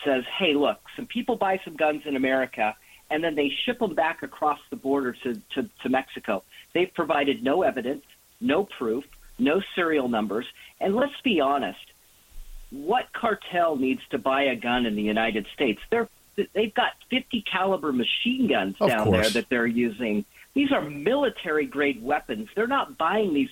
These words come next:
Speaker 1: from American gun retailers and shipping them back across the border. These gun control activists, um,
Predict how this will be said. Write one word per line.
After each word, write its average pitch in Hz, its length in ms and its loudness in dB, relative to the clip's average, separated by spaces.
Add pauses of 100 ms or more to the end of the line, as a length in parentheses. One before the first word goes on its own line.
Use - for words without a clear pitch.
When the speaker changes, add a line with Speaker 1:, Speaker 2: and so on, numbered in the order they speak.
Speaker 1:
from 120 140 -4
American 123 560 -2
gun 127 240 0
retailers 110 600 -2
and 110 80 -8
shipping 131 340 0
them 117 120 0
back 120 280 -2
across 131 360 0
the 139 60 -4
border. 139 400 0 (480)
These 190 220 2
gun 175 240 2
control 131 400 -2
activists, 107 520 0 (840)
um, 123 380 0